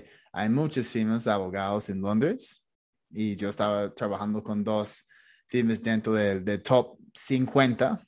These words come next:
Entonces, esos son firmas grandes. Y trabajando ahí en ambos, yo estaba recibiendo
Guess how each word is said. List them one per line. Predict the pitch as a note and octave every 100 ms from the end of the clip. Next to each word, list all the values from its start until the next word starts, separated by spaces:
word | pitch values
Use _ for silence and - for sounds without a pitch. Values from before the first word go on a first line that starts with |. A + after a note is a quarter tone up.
| _
Entonces, | G#2+ G2 G#2 G#2+ G2+ G#2
esos | G2 G#2
son | A2 G#2
firmas | A2 G#2+ G#2 - - - - - _
grandes. | G#2 C#3+ D3+ C3 A2 D3 A3 - - _ _ - _ _
Y | - D#3 D#3 D3 C#3+ - _ _ _ _ _ _ _ _ -
trabajando | - G3 A3 A3+ C4 B3
ahí | E3+ D3+ C3+
en | A#2
ambos, | B2+ A#2+ G#2 A#3+ - - - _ -
yo | A2 C3+ C3 C3+
estaba | C3+ C3+ C3+
recibiendo | C3+ B2+ - G#2 G2+ A2+ G2 F#2 D3+